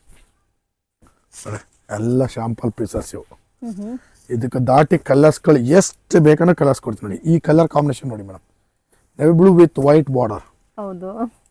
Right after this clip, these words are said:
Speaker 1: ನೋಡಿ, ಇದು ಒಂದು ಹೊಸ ಕಲರ್.
Speaker 2: ಹ್ಮ್.
Speaker 1: ಇದು ಕೂಡ ಸಖತ್ತಾಗಿದೆ ನೋಡಿ. ಒಂದೊಂದು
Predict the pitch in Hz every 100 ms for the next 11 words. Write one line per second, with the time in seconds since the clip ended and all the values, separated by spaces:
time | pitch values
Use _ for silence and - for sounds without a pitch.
0 | _ - 101 - 135 139 139 151 117 -
1 | 127 - 107 95 78 - _ _ _ 233
2 | 214 208 _ _ _ - 139 131 139 -
3 | 123 - - 113 95 98 - _ - -
4 | _ _ _ _ _ _ - - - 113
5 | 117 113